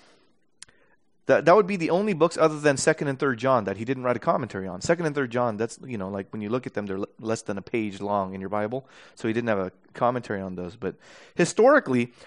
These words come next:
Reformed theology didn't have a strong tradition of teaching about the end times at all.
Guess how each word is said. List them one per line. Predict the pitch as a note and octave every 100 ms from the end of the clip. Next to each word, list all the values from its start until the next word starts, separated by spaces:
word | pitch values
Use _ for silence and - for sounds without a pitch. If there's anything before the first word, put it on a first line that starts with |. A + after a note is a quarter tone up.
| -
Reformed | D3+ D#3+ F#3+ A#3 A3+
theology | D#3 D3 G3 C3+
didn't | B2 D#3 D#3
have | D#3+
a | D3
strong | - D#3+ D3+
tradition | - C3 E3+ - C3
of | A2+
teaching | - G3 F#3 B2
about | A2 B2 B2
the | C#3+
end | A2 A#2
times | A#2+ G#2+ A2+
at | B2+
all. | D#3 D#3 F2+ _